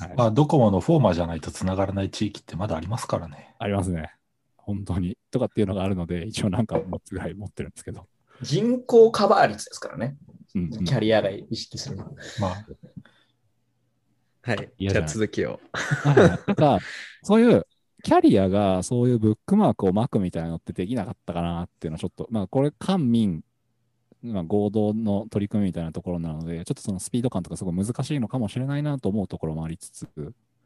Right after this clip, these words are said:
Speaker 4: うん。そうね。確かにキャリアから直接案内すれば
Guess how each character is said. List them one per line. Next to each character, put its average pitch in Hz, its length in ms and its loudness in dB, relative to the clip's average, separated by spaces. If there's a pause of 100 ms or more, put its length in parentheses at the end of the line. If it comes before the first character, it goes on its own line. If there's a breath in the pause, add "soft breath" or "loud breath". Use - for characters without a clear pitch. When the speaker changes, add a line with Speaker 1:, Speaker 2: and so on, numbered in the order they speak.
(220)
Speaker 4:
う 123 200 4
ん。 - 260 2 (1500 loud breath)
そ - 200 0 (200)
う - 20 2
ね。 110 460 0
確 - 180 -6
か 107 80 -4
に 101 80 -6
キ - 120 -4
ャ - 20 4
リ 151 120 4
ア 156 80 4
か 156 120 -2
ら 147 440 2
直 143 220 -6
接 - 240 -8
案 135 260 2
内 127 220 2
す - 160 -6
れ 107 60 0
ば - 340 -8